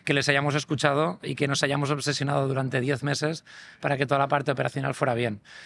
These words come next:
Yo creo que fue el éxito de este año pasado. Eh, obviamente, el, el, los nuevos escenarios a nivel creativo y todo, yo creo que fue mucho mejor que el año,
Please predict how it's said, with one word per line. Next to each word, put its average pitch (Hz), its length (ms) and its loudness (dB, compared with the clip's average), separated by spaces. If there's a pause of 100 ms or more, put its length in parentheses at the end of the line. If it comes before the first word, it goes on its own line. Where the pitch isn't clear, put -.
(120)
Yo 151 140 0
creo 160 140 2
que 156 100 2
fue 165 140 2
el 160 60 4
éxito 156 340 0
de 135 80 2
este 139 140 -2
año 147 120 2
pasado. 147 460 0 (160)
Eh, 135 120 -6
obviamente, 135 640 2 (320)
el, 131 280 -2
el, 131 180 -4
los 127 200 -6
nuevos 131 260 0
escenarios 135 540 2
a 135 60 2
nivel 123 180 -2
creativo 131 420 0
y 127 40 0
todo, 127 220 2
yo 123 140 -2
creo 139 120 0
que 127 120 0
fue 143 120 2
mucho 139 300 2
mejor 131 240 0
que 120 80 -4
el 123 60 -2
año, 127 420 -2